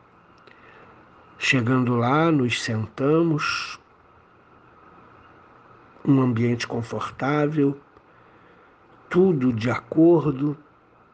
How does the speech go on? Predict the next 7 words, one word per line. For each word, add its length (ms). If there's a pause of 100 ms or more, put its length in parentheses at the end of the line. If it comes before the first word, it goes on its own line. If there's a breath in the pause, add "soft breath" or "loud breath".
(140)
para 180
que 160
nós 280
possamos 1120 (260)
louvar 580
a 60
Deus, 960